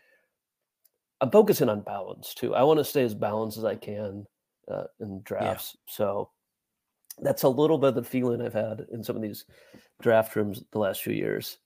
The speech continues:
Speaker 1: Uh, yeah, it's such, it's a great, it's a great psychological test, emotion test. It's a great mathematical,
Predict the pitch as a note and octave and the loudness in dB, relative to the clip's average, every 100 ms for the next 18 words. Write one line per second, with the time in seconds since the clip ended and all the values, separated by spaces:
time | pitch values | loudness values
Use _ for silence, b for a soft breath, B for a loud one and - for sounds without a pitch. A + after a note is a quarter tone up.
0 | _ - - - - - _ _ _ - | _ -16 -14 -10 -8 -10 _ _ _ -10
1 | - - A#2 - C3+ - A#2+ - A2+ A#2 | -8 -6 -6 -4 -6 -8 -12 -4 -2 2
2 | A2+ A2 - _ _ _ _ _ _ _ | 2 0 -8 _ _ _ _ _ _ _
3 | _ _ _ _ _ _ - - A#2+ A2+ | _ _ _ _ _ _ -16 -4 0 2
4 | A2+ - B2 A2 F2+ A#2 - - E3 D3 | 2 4 4 4 0 -2 -2 -4 -4 -6
5 | _ _ _ - - - - - G2 C3 | _ _ _ -4 -4 -2 -4 -4 0 -2
6 | - - - D3 - - D3 - - - | -2 -4 -4 -6 -2 0 0 -4 -12 -18
7 | - - G#2 G2 F#2+ - A2+ G#2 - G#2+ | -14 -10 -6 -4 -6 -10 -10 -10 -6 -2
8 | A2+ A#2+ B2 B2 B2 | -2 0 0 0 -4